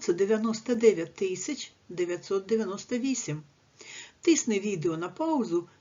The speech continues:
і виконай це завдання самостійно. Пропиши число каліграфічно до кінця рядка. Усне опитування.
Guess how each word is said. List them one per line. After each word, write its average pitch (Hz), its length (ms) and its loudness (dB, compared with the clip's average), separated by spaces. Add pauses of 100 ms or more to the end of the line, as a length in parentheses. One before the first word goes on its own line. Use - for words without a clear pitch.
(140)
і 269 80 2
виконай 247 580 2
це 214 180 -4
завдання 190 560 -4
самостійно. 220 760 -2 (320)
Пропиши 214 640 4
число 180 560 -2
каліграфічно 180 1000 -4 (140)
до 180 140 -10
кінця 180 360 -8
рядка. 208 420 -8 (4000)
Усне 254 400 -2
опитування. 170 680 -6